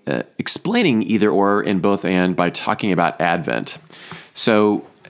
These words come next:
this Sunday, uh, December second, is the first Sunday of Advent. You may know or may not know that Advent is actually the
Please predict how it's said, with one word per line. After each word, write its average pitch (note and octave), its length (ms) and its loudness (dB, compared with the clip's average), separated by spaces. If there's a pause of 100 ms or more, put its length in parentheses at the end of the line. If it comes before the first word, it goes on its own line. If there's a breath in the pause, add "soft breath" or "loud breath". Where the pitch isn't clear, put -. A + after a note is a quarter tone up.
(100)
this C3+ 240 2
Sunday, A#2 800 2
uh, F2 160 0
December E2+ 420 -2
second, D3+ 440 -2
is F2 100 -6
the F2+ 100 -4
first - 460 -2
Sunday G2 380 0
of E2+ 180 -2
Advent. F2 380 -2
You A2 80 -2
may D#3 500 0
know D#2+ 300 0
or C#3+ 100 -2
may F#2 160 2
not F2+ 240 0
know D#2+ 340 0 (300 loud breath)
that - 140 -2
Advent G#2+ 420 0
is F#2 100 -2
actually G#2+ 280 -2
the F2+ 200 -4